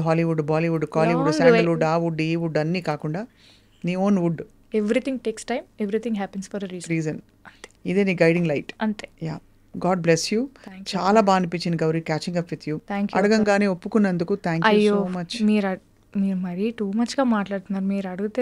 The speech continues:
Speaker 2: నేను ఒప్పుకోనా చెప్పండి? Really, I felt so good. Like, it feels like I'm catching up with my own sister. Like, చాలా రోజుల తర్వాత we just catching on a feeling నాకుంది. So, thank you for giving me this opportunity.
Speaker 1: తప్పకుండా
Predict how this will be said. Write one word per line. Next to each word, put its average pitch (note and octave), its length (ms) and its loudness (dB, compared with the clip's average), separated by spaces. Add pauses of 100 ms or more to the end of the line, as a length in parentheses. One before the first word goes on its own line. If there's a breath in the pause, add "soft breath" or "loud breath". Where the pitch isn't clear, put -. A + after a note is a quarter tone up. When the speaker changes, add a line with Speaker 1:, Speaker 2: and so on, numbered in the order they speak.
Speaker 2:
నేను G3+ 160 -2
ఒప్పుకోనా G3 360 -6
చెప్పండి? G#3 360 -2
Really, A3+ 340 2 (140)
I G3+ 40 0 (120)
felt B3+ 180 2 (200)
so C4 100 12 (160)
good. A3+ 140 10 (300 loud breath)
Like, G#3 120 -2 (280)
it - 120 -8
feels C4 200 0
like C4 160 2
I'm A3 180 0
catching F#3 300 -2
up G#3+ 100 2
with A3+ 160 0
my A3 80 6 (100)
own A3+ 200 6
sister. G#3 340 0 (480 loud breath)
Like, G3 180 -4
చాలా F#3+ 220 4
రోజుల G#3 260 0
తర్వాత G#3 240 2 (100)
we F#3+ 140 -2
just - 180 -6
catching F#3+ 300 -6
on G3 100 -6
a - 80 -12
feeling F#3+ 280 -6
నాకుంది. F3+ 360 -8 (100)
So, G3+ 60 -8 (140)
thank G#3 220 2 (100)
you C4 160 6
for G#3+ 180 2
giving F#3+ 220 -2
me G3+ 120 -2
this F#3+ 180 -10
opportunity. - 440 -12 (160)
Speaker 1:
తప్పకుండా A#3+ 600 4